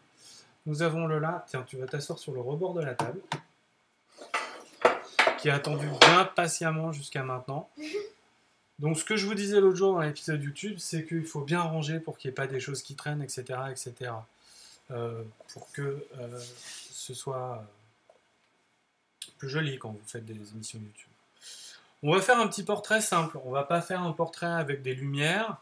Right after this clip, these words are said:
Euh, on a les lumières qui sont ici. Euh, voilà. Je vais faire étape par étape. Vous avez votre appareil photo. Il y a trois choses à régler en premier sur votre appareil photo.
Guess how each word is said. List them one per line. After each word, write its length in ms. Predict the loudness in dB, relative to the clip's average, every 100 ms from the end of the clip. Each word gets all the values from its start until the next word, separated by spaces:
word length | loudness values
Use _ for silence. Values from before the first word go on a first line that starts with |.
| _ _ _ -8
Euh, 280 | -6 -6 -8 -6
on 140 | -2
a 80 | 0
les 120 | 2
lumières 380 | 2 0 0 -4
qui 120 | -8
sont 180 | -6 -4
ici. 400 | -4 -4 -4 -6 _ _ _ _ _ _ -4
Euh, 420 | 0 0 0 -4 2
voilà. 340 | 4 4 2 -10 _ _ _ -10
Je 160 | -4
vais 140 | 0 2
faire 320 | 4 2 0 -6
étape 380 | 2 2 2 -6 _
par 180 | 2 2
étape. 360 | 2 -2 -6 -12 -20 _ _ _ -20 _ _ _
Vous 180 | -2 6
avez 500 | 8 8 6 4 2 0
votre 320 | 2 4 4
appareil 320 | 4 4 4
photo. 380 | 0 -2 -4 -10 -14 _ _ _ _ _ _ _ 2
Il 80 | 4
y 40 |
a 60 | 4
trois 300 | 4 4 6
choses 500 | 4 4 4 0 -2
à 120 | 0
régler 440 | 2 2 0 0 -2
en 100 | -8
premier 520 | -2 0 2 2 -2
sur 400 | -6 -2 0 0
votre 280 | -2 -6 -4
appareil 340 | -4 -2 -4 -4
photo. 320 | -8 -10